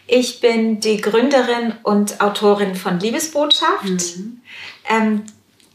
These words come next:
Speaker 1: das ist ein Lifestyle-Blog, den es bereits seit elf Jahren gibt.
Speaker 2: Mhm.
Speaker 1: Und darin schreibe ich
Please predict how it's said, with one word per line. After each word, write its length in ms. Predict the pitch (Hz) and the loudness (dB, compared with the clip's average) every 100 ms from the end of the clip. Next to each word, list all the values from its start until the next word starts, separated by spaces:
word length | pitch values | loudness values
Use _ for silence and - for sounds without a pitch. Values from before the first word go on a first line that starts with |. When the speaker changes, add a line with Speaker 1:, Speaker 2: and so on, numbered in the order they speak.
| - | -6
Speaker 1:
das 180 | 214 220 | -2 0
ist 140 | 220 | 0
ein 180 | - 196 | 0 2
Lifestyle-Blog, 1000 | 220 330 339 330 311 302 277 302 302 - | 4 4 2 2 2 4 4 4 2 -2
den 160 | 220 208 | 0 2
es 340 | 208 214 - | 2 -2 -6
bereits 380 | - 208 202 202 | -4 0 2 0
seit 200 | 196 180 - | -2 -4 -2
elf 320 | 208 208 - | 0 0 0
Jahren 400 | 180 170 175 180 | 0 0 0 -4
gibt. 440 | 202 285 349 - - - | -4 -6 -6 -8 -12 -4
Speaker 2:
Mhm. 380 | 185 165 160 160 175 - - - - - | -4 -2 -6 -8 -14 -12 -12 -12 -16 2
Speaker 1:
Und 400 | 240 240 233 233 | 4 6 4 2
darin 300 | 214 208 226 | 4 4 2
schreibe 480 | 220 - 190 214 202 | 0 2 2 2 4
ich 480 | 220 220 - - | 2 2 -2 -10